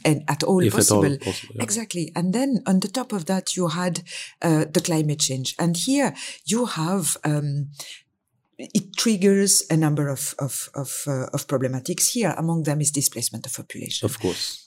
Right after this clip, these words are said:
Speaker 1: And
Speaker 2: Yeah.
Speaker 1: we have seen that in settings that are linked to conflict, but we have seen that also in other settings, particularly in,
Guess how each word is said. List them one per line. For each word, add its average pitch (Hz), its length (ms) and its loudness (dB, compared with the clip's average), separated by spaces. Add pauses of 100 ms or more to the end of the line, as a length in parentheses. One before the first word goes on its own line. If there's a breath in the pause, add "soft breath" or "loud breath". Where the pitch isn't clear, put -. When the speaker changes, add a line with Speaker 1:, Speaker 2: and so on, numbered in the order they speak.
Speaker 1:
And 165 120 0
Speaker 2:
Yeah. - 60 -6
Speaker 1:
we 262 100 2
have 233 180 -2
seen 214 240 2
that 196 200 0
in 160 280 0 (100)
settings 214 640 2
that - 240 -6
are 170 160 0
linked 170 240 0
to - 60 -10
conflict, 226 460 -2
but 196 200 -4
we 185 80 0
have 165 160 -4
seen 160 180 0
that 151 180 -2
also 147 440 -2
in 143 420 -4
other 156 300 0
settings, 202 460 2
particularly 170 500 0
in, 147 240 -4